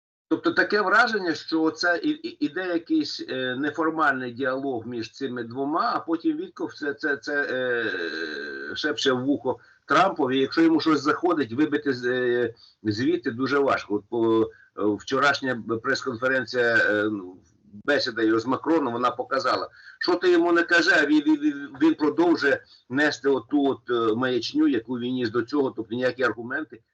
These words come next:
чужої людини, для нього чужої людини. Бо Мар-, Макрон для нього, можливо, там знайомий, але чужий.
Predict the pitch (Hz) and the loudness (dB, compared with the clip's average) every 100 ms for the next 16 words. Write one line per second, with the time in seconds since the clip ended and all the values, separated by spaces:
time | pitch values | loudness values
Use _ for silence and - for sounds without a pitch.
0 | _ - - 131 151 165 123 110 110 120 | _ -4 0 0 2 2 2 -4 -6 -8
1 | 113 113 170 311 107 143 147 135 107 104 | -6 0 0 0 -4 -4 -2 -2 -4 -6
2 | 110 107 101 95 92 85 78 73 - _ | -8 -6 -6 -6 -12 -12 -12 -12 -20 _
3 | _ _ 90 113 117 120 - 120 120 165 | _ _ -8 -6 -4 -6 -6 -6 -4 -2
4 | 185 135 131 147 123 127 131 123 123 113 | -2 -2 -4 -4 -6 -6 -6 -6 -4 -4
5 | 107 104 104 135 165 180 117 127 123 139 | -4 -6 -6 -6 -2 -2 0 -2 -6 -8
6 | 131 123 - - | -6 -6 -6 -10